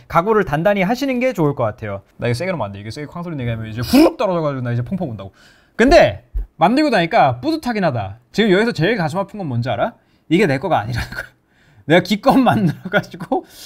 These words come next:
뿌듯한데 줘야 돼. 야, 씨, 갑자기 열받네. 이 지금 딱 이거 해가지고 예쁘게 이거 뒤에다가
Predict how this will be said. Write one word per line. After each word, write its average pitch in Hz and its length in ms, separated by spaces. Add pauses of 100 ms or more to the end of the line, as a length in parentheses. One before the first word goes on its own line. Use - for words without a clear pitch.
(240)
뿌듯한데 294 520 (720)
줘야 185 400
돼. - 100
야, - 1040
씨, - 140
갑자기 120 300
열받네. 120 240 (280)
이 143 360
지금 143 240
딱 196 240
이거 175 180
해가지고 165 400
예쁘게 139 380
이거 135 140
뒤에다가 143 560